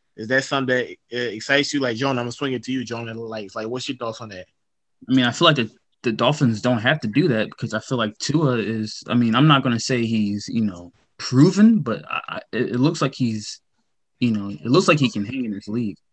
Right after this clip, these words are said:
Speaker 2: So, you know, he's gonna need some more development, obviously. He's not, you know, the complete package right now, but, um, from what I've seen in college and what I've seen his first year, like,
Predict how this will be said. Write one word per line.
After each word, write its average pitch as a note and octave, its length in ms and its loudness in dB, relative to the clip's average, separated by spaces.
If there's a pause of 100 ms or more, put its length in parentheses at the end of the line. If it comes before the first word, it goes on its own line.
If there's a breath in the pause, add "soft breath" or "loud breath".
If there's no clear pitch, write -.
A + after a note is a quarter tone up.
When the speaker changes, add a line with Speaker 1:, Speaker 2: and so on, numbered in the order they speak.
(360)
Speaker 2:
So, G2 420 -10 (640)
you A#2 80 2
know, G#2 180 0
he's C3 200 6
gonna F3 160 4
need D#3 260 6
some C3 160 4
more A#2 140 2
development, C3+ 600 2 (320)
obviously. C3 580 0 (340)
He's A2+ 180 -4
not, A2+ 260 0
you A#2 100 -2
know, G#2+ 120 -2
the G#2+ 80 -6
complete A#2 400 -2 (100)
package B2+ 300 -2
right B2 200 -4
now, D3 280 0 (100)
but, E2+ 200 -10 (680)
um, G#2+ 180 -4
from A#2 120 -6
what B2+ 100 2
I've C3+ 120 2
seen C#3 180 4
in A2 100 0
college C3 360 -2
and A#2 80 -4
what A2 100 -4
I've A2+ 100 -4
seen A#2+ 140 -4
his G#2+ 140 -8
first A2 280 -6
year, A#2 320 -4
like, G2+ 140 -10